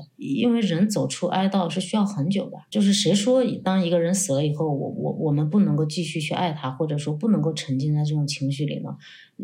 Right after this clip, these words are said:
有人需要，可能需要几个月，有人甚至需要几年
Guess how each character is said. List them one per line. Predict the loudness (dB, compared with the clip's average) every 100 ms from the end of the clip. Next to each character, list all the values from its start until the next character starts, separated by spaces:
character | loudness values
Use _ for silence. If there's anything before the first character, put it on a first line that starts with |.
| -6 -4 -2 0 4
有 | 4
人 | 4 4
需 | 2 2
要， | 2 0
可 | -2
能 | -2 -2
需 | 0 0
要 | 0
几 | -2 -2
个 | 0
月， | 0 0 -2 -10 -4
有 | 2 4
人 | 4
甚 | 4 2
至 | 2
需 | 0
要 | 0
几 | 0 -2
年 | -2 -2